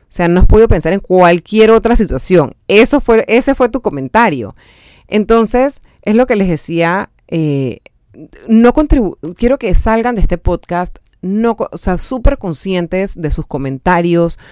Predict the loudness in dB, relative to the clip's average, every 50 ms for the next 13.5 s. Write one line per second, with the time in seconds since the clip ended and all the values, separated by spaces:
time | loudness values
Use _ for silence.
0 | -20 -20 -20 _ _ -8 -4 -2 2 4 4 4 4 0 -4 -6 -6 -4 -4 -2
1 | -2 -2 -2 -2 -4 -4 -6 -4 -4 -4 -4 -2 -4 -6 -6 -8 -6 -2 0 0
2 | 0 0 -4 -4 -6 -6 -4 -4 -4 -2 -4 -4 -2 -4 -4 -4 -4 -2 -2 -2
3 | -2 -2 0 0 0 0 0 2 2 2 2 2 0 -2 -4 -8 -14 -20 -20 _
4 | _ -10 -8 -6 -4 -4 -2 -2 -2 -2 -2 -2 -4 -6 -6 -10 -12 -8 -6 -6
5 | -4 -4 -4 -2 -2 -2 -2 -2 -2 -4 -8 -10 -14 -16 -16 -18 -20 _ _ _
6 | _ _ -6 -4 -2 -2 -2 -2 -2 -2 -2 0 0 2 2 0 0 0 -2 -2
7 | 0 0 0 -2 -2 -8 -14 -20 -20 -20 _ _ _ _ _ _ _ _ _ _
8 | _ _ _ _ _ _ _ _ _ _ _ -2 2 2 4 4 4 4 4 4
9 | 4 2 2 2 2 0 0 0 0 -2 -2 -2 -2 -2 -2 -2 -2 -4 -4 -4
10 | -4 -4 -2 -2 -2 0 2 2 2 2 0 -6 -20 -20 -20 _ _ _ _ _
11 | _ _ 2 2 4 4 4 2 4 4 4 4 4 4 4 2 0 -2 -2 -4
12 | -4 -2 -2 -4 -4 -4 -2 -2 -2 -2 -2 -4 -6 -10 -6 -4 -4 -4 -2 -4
13 | -6 -6 -4 -4 -4 -4 -4 -4 -4 -6